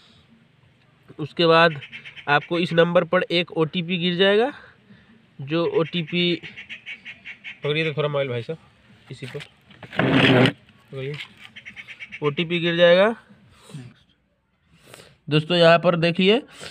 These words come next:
आपका जैसे कि वो two step verification on हो जाएगा, इसी तरह से आपको भी on करना है। वीडियो देखने के लिए धन्यवाद दोस्तों, Tron on कर दीजिए यहाँ से, आपका जैसे कि हो चुका है। आप भी free रहिए और mobile वाले भी free रहेंगे। और देखिए अब इनका जो है आप यहाँ back करके check कर सकते हैं आप,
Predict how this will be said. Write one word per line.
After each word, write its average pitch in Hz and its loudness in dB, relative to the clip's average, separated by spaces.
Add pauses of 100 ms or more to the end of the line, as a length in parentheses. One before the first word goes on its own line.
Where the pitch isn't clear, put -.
(260)
आपका 151 6
जैसे 160 4
कि 185 2 (400)
वो 170 8
two 175 4
step 170 2
verification 170 4
on 170 6
हो 170 8
जाएगा, 185 6
इसी 156 2
तरह 175 6
से 175 2
आपको 160 4
भी 170 4
on 165 4
करना 165 6
है। 202 8 (240)
वीडियो 165 6
देखने 170 2
के 165 -2
लिए 170 2
धन्यवाद 160 6
दोस्तों, 165 4
Tron 190 6 (100)
on 165 2
कर 175 6
दीजिए 165 2
यहाँ 175 6
से, 233 0 (360)
आपका 156 4
जैसे 160 2
कि 156 0
हो 160 6
चुका 190 4
है। 214 6 (320)
आप 156 4
भी 185 4
free 185 2
रहिए 196 4 (280)
और 160 2
mobile 165 8
वाले 175 8
भी 180 6
free 175 0
रहेंगे। 180 4 (260)
और 151 4
देखिए 160 6
अब 156 8
इनका 160 4
जो 160 6
है 190 10
आप 143 2
यहाँ 151 6
back 160 4
करके 160 2
check 156 -4
कर 147 4
सकते 120 -6
हैं 120 -4
आप, 156 -8